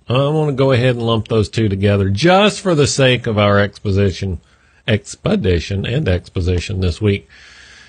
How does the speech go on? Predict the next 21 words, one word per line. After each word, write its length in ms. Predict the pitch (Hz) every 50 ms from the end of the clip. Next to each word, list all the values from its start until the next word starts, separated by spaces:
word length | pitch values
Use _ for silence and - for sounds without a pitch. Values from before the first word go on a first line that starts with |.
| _ _ _ _ _
Happiness 520 | _ - 151 170 160 156 156 156 147 131 -
and 160 | 143 127 110
success 540 | - - 110 98 - 123 120 117 110 - -
are 600 | 113 98 - 123 127 127 - - 117 113 113 110
the 200 | 98 101 110 98
same 340 | - - 123 120 117 113 101
thing, 360 | - 127 123 120 123 120 - _
and 840 | - 208 220 240 214 175 143 127 120 120 127 143 175 196 190 165 160 - _ _ _ _ _ _ _ _ _ _ _ _ _ _ _ _ _ -
they 160 | 120 123 123
are 160 | 131 139 151
the 100 | 156 156
result 440 | 156 160 147 113 110 107 110 110 -
of 100 | 143 -
progress. 540 | - 214 226 220 170 113 104 98 - - -
Think 240 | - 226 247 240 226
about 320 | 196 143 131 110 95 -
that 220 | - 107 98 92 -
for 100 | - 104
a 40 |
minute, 260 | 90 90 85 82 - -
right? 300 | 98 107 135 147 -